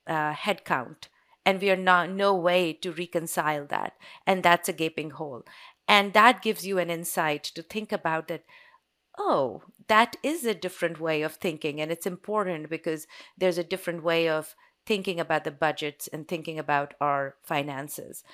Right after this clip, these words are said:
And that is extremely important for business and to drive business outcomes. So I think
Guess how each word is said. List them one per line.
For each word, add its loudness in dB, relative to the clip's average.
And 2
that 8
is -4
extremely -2
important -4
for -6
business -8
and -2
to -8
drive -4
business -10
outcomes. -10
So -6
I 4
think -6